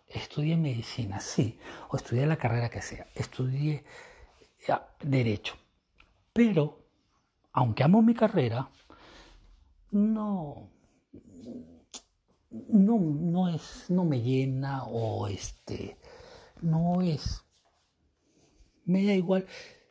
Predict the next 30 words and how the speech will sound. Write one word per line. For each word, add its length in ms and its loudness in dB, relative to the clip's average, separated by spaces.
si 880 0
vivo 500 2
para 280 -2
eso 460 -6
o 240 -4
no. 320 -6
Lo 140 -10
que 180 -14
quiero 300 -2
ahora 420 0
es 160 -8
encargarme 840 -4
de 60 -2
mi 120 -6
familia. 760 -14
Lo 120 0
que 120 2
no 160 0
quiere 360 4
decir 300 2
que 80 -2
voy 220 2
a, 80 0
no 200 2
voy 200 2
a 60 -2
hacer 280 -2
nada, 260 6
no, 220 2
no, 200 2